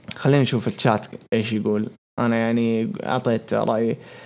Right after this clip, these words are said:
عندنا حسن ثلاثة يقول، آه، م-، م-،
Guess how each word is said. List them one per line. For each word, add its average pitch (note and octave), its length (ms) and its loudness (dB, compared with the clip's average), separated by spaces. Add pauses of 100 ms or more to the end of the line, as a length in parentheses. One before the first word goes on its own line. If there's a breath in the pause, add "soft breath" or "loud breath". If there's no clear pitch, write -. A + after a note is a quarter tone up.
(220 loud breath)
عندنا C#3 540 6
حسن F3+ 400 4
ثلاثة D#3+ 480 4
يقول، C3+ 480 4 (400)
آه، C2 1900 0
م-، C#3 640 2
م-، C3 280 0